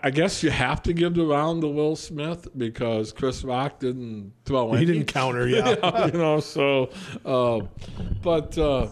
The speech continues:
Speaker 1: y-, it's, it's one of my problems is, is that I know they want it to be funny.
Speaker 2: Right.
Speaker 1: You know, so they have comedians on.
Speaker 2: Right.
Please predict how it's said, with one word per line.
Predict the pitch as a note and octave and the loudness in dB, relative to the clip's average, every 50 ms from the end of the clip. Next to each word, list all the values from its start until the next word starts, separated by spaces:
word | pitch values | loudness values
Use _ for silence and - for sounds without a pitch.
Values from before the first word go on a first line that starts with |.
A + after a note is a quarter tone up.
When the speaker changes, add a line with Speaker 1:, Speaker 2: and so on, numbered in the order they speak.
| - - - - - - - - - - - - - - - - - - - - - - - - - - - - - - | -8 -16 -20 -20 -20 -20 -20 -20 -20 -20 -20 -20 -20 -20 -20 -18 -14 -14 -12 -12 -12 -16 -18 -20 -20 -16 -16 -12 -8 -4
Speaker 1:
y-, | - D3+ D3+ E3 E3 - - - - - E3+ - F3 F3 F3 F3+ G3 - - | -2 0 0 -2 -2 -6 -20 -20 -20 -20 -20 -20 -18 -20 -20 -20 -20 -10 -6
it's, | G3+ F#3+ - - - | -4 -4 -4 -4 -4
it's | - G3+ F3+ - G#3+ | -2 -2 -2 -2 -2
one | A3 G#3+ G3+ | -2 0 0
of | F3 | 2
my | D#3+ C#3+ C3+ | 0 0 0
problems | - C3+ B2+ A#2+ A2+ A2+ A2 G#2+ G#2+ G#2+ | -2 -4 -4 -4 -4 -4 -6 -8 -8 -6
is, | A2 G#2 G#2 A#2+ - - | -6 -6 -8 -10 -10 -8
is | A#2 A2+ A2 | -8 -6 -2
that | A#2 A#2 A#2 A#2 - - - - - _ _ _ _ _ - | -2 -2 -2 -2 -4 -14 -20 -20 -20 _ _ _ _ _ -4
I | C3+ C#3 | -2 0
know | D3 D3 D3 D3 | 0 2 2 2
they | C#3+ D3 C#3+ | 4 2 2
want | B2+ B2+ B2+ B2+ | 2 2 0 -2
it | B2 - | -2 -4
to | - | -6
be | A#2 A2+ A2 | -6 -6 -6
funny. | - - C#3+ C3 B2+ G#2+ F#2+ F2+ F2 - _ _ _ _ _ _ - | -4 -2 0 0 0 0 -2 -6 -10 -14 _ _ _ _ _ _ -6
Speaker 2:
Right. | D3 B2+ B2 A#2 G#2 G2 G#2 - | -2 -2 0 -2 -2 -6 -8 -6
Speaker 1:
You | - C#3 C3 | -4 -2 0
know, | A#2+ A#2 | 0 0
so | A2+ - - C3 | -2 -2 0 0
they | B2+ B2+ | 0 2
have | C3 B2+ B2 | 0 -2 -2
comedians | - C#3+ C3+ C#3+ D3 C#3+ C#3 C3 A#2 G#2 G2 G2 F#2+ | -2 -2 0 2 2 2 2 2 2 0 -2 -4 -6
on. | G#2 F#2 F2 E2+ E2+ E2 E2 _ _ - | -8 -8 -10 -12 -14 -16 -20 _ _ -6
Speaker 2:
Right. | B2+ A#2+ A2 G2+ G2 F#2+ | -4 -4 -2 -4 -6 -8